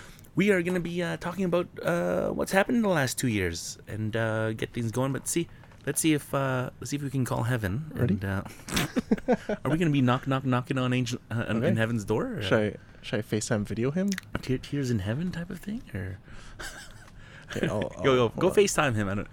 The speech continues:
Speaker 1: we won't be able to show it on,
Speaker 2: I'll, I'll
Speaker 1: on the
Speaker 2: FaceTime
Speaker 1: camera,
Speaker 2: audio
Speaker 1: so
Speaker 2: him.
Speaker 1: Oh, yeah, yeah. There you go. Let's see if we can do that. But yeah, a lot, a lot has happened. Let's see, uh, if we can get him
Speaker 2: Mm.
Speaker 1: on the line.
Speaker 2: Where is he?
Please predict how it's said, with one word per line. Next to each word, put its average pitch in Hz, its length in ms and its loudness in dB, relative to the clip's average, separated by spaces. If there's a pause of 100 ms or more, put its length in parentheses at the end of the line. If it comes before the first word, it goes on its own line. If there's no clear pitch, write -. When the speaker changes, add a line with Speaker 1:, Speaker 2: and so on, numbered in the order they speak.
(320)
Speaker 1:
we 147 80 4
won't 180 140 10
be 196 40 12
able 170 120 10
to 160 100 8
show 143 220 8
it 135 40 8
on, 131 200 6
Speaker 2:
I'll, 117 180 10
I'll 131 140 10
Speaker 1:
on 120 80 8
the 151 80 12
Speaker 2:
FaceTime 139 100 8 (160)
Speaker 1:
camera, 104 100 8
Speaker 2:
audio 101 280 6
Speaker 1:
so 101 80 2
Speaker 2:
him. 107 240 0
Speaker 1:
Oh, 104 60 4
yeah, 87 180 0
yeah. 87 160 -6 (200)
There 95 140 0
you 85 80 0
go. 82 160 -4 (320)
Let's 113 120 -4
see 139 60 6
if 110 80 2
we 117 100 2
can 98 180 0
do 98 140 -2
that. 95 180 0 (280)
But - 60 -2
yeah, 127 80 4
a - 20 2
lot, 107 240 0
a - 60 -6
lot 131 120 -2
has 123 120 -6
happened. 110 240 -4
Let's 95 80 -4
see, 98 160 -2 (540)
uh, 90 420 -2
if - 120 -8
we 101 80 -2
can 92 220 -4
get 110 200 0
him 135 240 2
Speaker 2:
Mm. 135 100 -4
Speaker 1:
on 127 280 6 (120)
the 120 140 4
line. 165 840 4 (1700)
Speaker 2:
Where 202 400 -8
is - 220 -10
he? - 200 -12